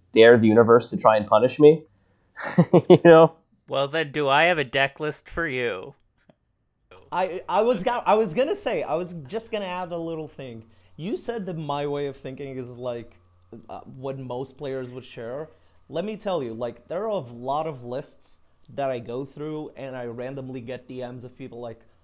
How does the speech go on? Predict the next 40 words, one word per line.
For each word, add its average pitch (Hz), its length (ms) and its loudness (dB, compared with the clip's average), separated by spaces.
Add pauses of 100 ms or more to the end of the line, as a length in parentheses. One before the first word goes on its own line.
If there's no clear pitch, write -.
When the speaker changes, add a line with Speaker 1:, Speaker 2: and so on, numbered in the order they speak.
(140)
Speaker 3:
"Look 156 160 -10
at 190 60 -8
my 196 120 -6
list." 160 540 -8 (180)
And 123 400 -14
I'm 170 160 -12
like, 175 320 -8 (560)
"Wow, 180 480 -2 (160)
this 190 180 -18
mana 190 220 -8
base 127 280 -8
has 110 400 -12 (520)
everything." 151 560 -8 (500)
Like, 160 220 -8 (100)
I'm 180 200 -8
genuinely 139 580 -12
surprised. 151 600 -8 (420)
And 127 100 -14
then 175 120 -10
I 185 80 -8
look 180 240 -8
at, 175 60 -8
like, 156 240 -8 (180)
seven 160 460 -4
untapped 131 400 -10
green 127 260 -14
sources 107 440 -18
and 113 120 -16
I'm 117 100 -16
like, 110 220 -10 (360)
"Yeah, 113 240 -10 (400)
out 123 280 -8
with 113 160 -14
that. 104 320 -20
Speaker 1:
Mm-hmm. 113 180 2
Speaker 3:
Out 147 240 2
with 123 140 -12
that." 98 260 -14 (480)
Like, 127 280 -8 (100)
I, 175 220 -6